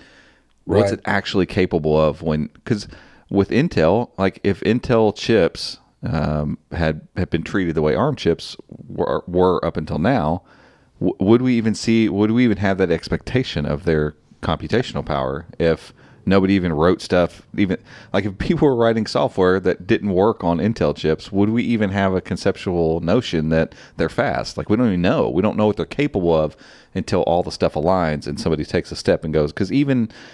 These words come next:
Speaker 1: even Microsoft hasn't been able to do that. They can't. They're not in the position to do what Apple's doing.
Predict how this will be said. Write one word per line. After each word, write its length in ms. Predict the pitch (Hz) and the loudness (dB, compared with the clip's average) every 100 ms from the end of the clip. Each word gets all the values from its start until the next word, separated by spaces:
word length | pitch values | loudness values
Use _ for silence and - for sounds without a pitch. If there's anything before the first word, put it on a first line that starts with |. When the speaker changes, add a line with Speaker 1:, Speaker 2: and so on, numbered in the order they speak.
| - | -4
Speaker 1:
even 200 | 135 117 | 0 2
Microsoft 560 | 107 147 101 - 87 - | 2 0 -2 0 -2 0
hasn't 380 | 95 90 - 78 | 0 0 -2 -2
been 140 | 90 | -2
able 160 | 90 76 | 0 -2
to 100 | 71 | -2
do 220 | 87 120 | 0 2
that. 240 | 69 69 | 2 0
They 80 | 80 | -2
can't. 420 | - - 98 76 | -6 -2 -2 -2
They're 100 | 87 | -2
not 140 | 85 - | -4 -4
in 20 | |
the 60 | 85 | -4
position 380 | 82 82 - | -4 -4 -8
to 60 | 76 | -4
do 160 | 82 78 | -2 -2
what 100 | 65 | -2
Apple's 300 | 71 78 - | -4 -6 -2
doing. 380 | 101 92 67 | -2 0 -4